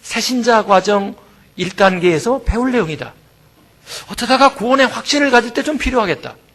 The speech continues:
그리고 좀 신앙이 컬컬할 때, 첫사랑을 회복할 때 그때 좀 필요하겠다. 그리고는 나하고 상관없이 내가 전도할 때 복음을 듣는 사람들에게나 필요한 것이 복음이다. 이렇게 착각한 거예요.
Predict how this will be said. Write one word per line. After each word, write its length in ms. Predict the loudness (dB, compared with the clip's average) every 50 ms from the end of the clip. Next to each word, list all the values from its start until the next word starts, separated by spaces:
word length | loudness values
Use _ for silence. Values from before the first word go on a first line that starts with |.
| _ _ _ _ _ -20 -20 -20 -20 -10 -4
그리고 200 | -2 0 2 2
좀 200 | 2 2 2 2
신앙이 420 | 2 0 2 4 4 4 4 2 2
컬컬할 480 | 0 -4 -2 -2 0 0 0 2 2
때, 200 | 2 0 0 0 -4 -10 -14
첫사랑을 540 | -10 -10 -6 -2 2 4 4 6 6 6 4
회복할 420 | 4 2 0 0 2 2 0 2
때 200 | 4 4 4 4 2 -2 -14 -14
그때 220 | -8 -4 -2 0
좀 160 | 2 2 0
필요하겠다. 520 | 0 0 -2 -2 -2 -2 -4 -10 -16 -20 -20 -20 _ _ _ _ _ _ _ _ _ _ _ _ _ _ _ _ _ _ _
그리고는 320 | -6 -6 -4 -4 -4 -4
나하고 260 | -4 -4 -4 -4 -6 -8
상관없이 640 | -10 -6 -4 -4 -2 -2 -4 -4 -4 -4 -4 -4 -6 -14 -20 -20 -20
내가 240 | -16 -12 -10 -10 -10
전도할 500 | -10 -10 -10 -10 -8 -8 -8 -8 -8 -10
때 220 | -10 -12 -14 -14 -16 _ _ -20 -20 -20 -20 -20 _ _ _ _ -14
복음을 380 | -8 -4 -4 -2 -2 -2 -4
듣는 280 | -6 -6 -4 -4 -2 -2
사람들에게나 680 | -2 -4 -4 -4 -2 -2 -2 -2 0 0 0 0 -2 -4 -8 -16 -14
필요한 340 | -10 -4 -2 0 0 0 -2
것이 240 | -4 -6 -6 -6 -10
복음이다. 460 | -10 -8 -6 -6 -6 -6 -6 -8 -10 -14 _ _ -12
이렇게 240 | -8 -4 -4 -4 -4
착각한 440 | -4 -6 -6 -6 -6 -8 -8 -10 -12
거예요. 260 | -16 -20 -20 -20